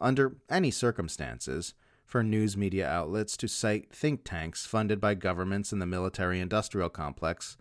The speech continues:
as sources of information or expertise on matters of national security or foreign affairs. As soon as they do this, they're guilty of journalistic malpractice.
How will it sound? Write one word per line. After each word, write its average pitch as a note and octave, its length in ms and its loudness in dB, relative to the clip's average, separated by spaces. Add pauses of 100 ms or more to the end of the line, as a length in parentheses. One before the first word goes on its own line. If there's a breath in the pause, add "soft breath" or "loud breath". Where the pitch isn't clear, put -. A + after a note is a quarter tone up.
(280 soft breath)
as A#2 180 4
sources C#3 480 2
of G2 100 2
information G2 600 0
or F#2 80 0
expertise E2 720 -4
on F2+ 140 -2
matters E2 320 -2
of E2 100 -6
national E2+ 380 -6
security D#2 500 -4
or F2 80 2
foreign C#2 340 -6
affairs. E2+ 600 -2 (1080 soft breath)
As G#2 200 0
soon B2 180 4
as A#2 120 2
they A2 120 4
do F#2+ 220 2
this, A2+ 440 2
they're A2 200 4
guilty G#2+ 480 2
of G2+ 100 2
journalistic F2+ 640 -2
malpractice. G2 920 -2